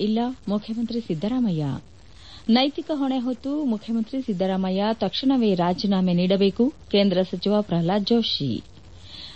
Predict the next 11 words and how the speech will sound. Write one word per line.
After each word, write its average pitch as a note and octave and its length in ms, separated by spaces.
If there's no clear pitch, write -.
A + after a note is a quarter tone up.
ತುಂಗಭದ್ರಾ F3 680
ಜಲಾಶಯದ E3 640
ಗೇಟ್ D#3+ 340
ನಂಬರ್ D#3+ 280
ಹತ್ತೊಂಬತ್ತರ D#3+ 520
ಸ್ಟಾಪ್ F#3+ 420
ಲಾಕ್ E3 360
ಗೇಟ್ E3 340
ಅಳವಡಿಕೆ D#3 460
ಕಾರ್ಯ F3+ 440
ಯಶಸ್ವಿ. D3 680